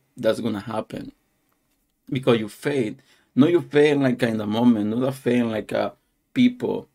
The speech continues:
the faith in the God of all grace. It say gonna confirm, strengthen you, and establish you. And we say establish, that means you're gonna be in one point, like, uh, where you're gonna be restored.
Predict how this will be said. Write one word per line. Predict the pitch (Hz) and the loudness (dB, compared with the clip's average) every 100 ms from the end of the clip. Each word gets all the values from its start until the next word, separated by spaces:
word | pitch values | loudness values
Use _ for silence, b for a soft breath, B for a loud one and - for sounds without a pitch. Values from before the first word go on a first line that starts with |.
| _ | _
the | - 107 | -10 -10
faith | - 113 - _ | -6 -6 -8 _
in | 123 104 | -6 -6
the | 101 101 - 101 | -8 -10 -14 -4
God | 117 113 101 - _ | -2 -2 -4 -8 _
of | - 104 | -8 -6
all | 110 107 101 | -4 -4 -4
grace. | 98 104 98 95 - - - _ _ _ _ _ _ | -4 -4 -4 -6 -12 -16 -20 _ _ _ _ _ _
It | 123 | -10
say | - 117 | -2 -2
gonna | 110 113 113 | -2 -4 -4
confirm, | - 98 - 127 135 135 131 | -8 -12 -2 2 2 2 -2
strengthen | 113 - 120 123 | -10 -6 -2 2
you, | 120 110 | 2 2
and | |
establish | 113 - - 135 139 113 - - | -8 -10 -8 -6 -6 -8 -8 -8
you. | 101 92 b b b 113 | -6 -8 b b b -2
And | 117 | 0
we | 117 | 2
say | 123 | 2
establish, | 139 - 143 156 143 123 | 0 0 0 0 2 0
that | 110 110 | 0 -2
means | 110 120 117 | 0 2 2
you're | 117 | 0
gonna | 117 110 | -2 -4
be | 104 120 123 123 B B _ _ _ - | -2 2 2 0 B B _ _ _ -4
in | 110 110 | -2 2
one | 127 127 120 123 - _ _ _ _ - | 4 4 2 0 -2 _ _ _ _ 0
point, | 120 113 107 101 | 0 2 -4 -4
like, | 101 - | -6 -6
uh, | 107 101 | -4 -4
where | 98 101 | -4 -4
you're | 101 107 | -4 -6
gonna | 107 | -8
be | 98 104 208 - _ _ _ _ _ _ _ _ | -8 -6 -8 -10 _ _ _ _ _ _ _ _
restored. | 117 - 117 110 98 - | -10 -4 0 0 0 -4